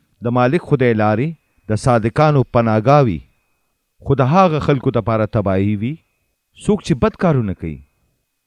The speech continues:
صادق به کله هم د بیخ نه ختم نشي، خو بدکاره به په ځمکه پاتې نشي. د صادق د خولې نه د عقل او حکمت خبرې راوځي، خو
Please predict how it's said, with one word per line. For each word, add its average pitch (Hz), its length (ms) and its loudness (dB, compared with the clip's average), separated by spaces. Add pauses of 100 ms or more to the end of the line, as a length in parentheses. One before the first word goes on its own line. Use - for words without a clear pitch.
(340)
صادق 110 420 -2
به 120 180 -2
کله 123 280 4
هم 160 180 -2 (400)
د 92 240 -4
بیخ 123 240 -2
نه 87 120 -6
ختم 90 320 -4
نشي، 71 280 -10 (800)
خو 120 200 -4
بدکاره 147 480 0
به 98 160 -4 (200)
په 113 180 -4
ځمکه 123 400 -2
پاتې 110 220 -2 (100)
نشي. 76 260 -14 (880)
د 113 220 0
صادق 123 340 2
د 135 100 0
خولې 143 300 -2
نه 85 80 -6 (720)
د - 240 -4
عقل 151 240 0
او 110 100 2
حکمت - 360 -4
خبرې 95 320 -6
راوځي، 80 340 -16 (760)
خو - 180 2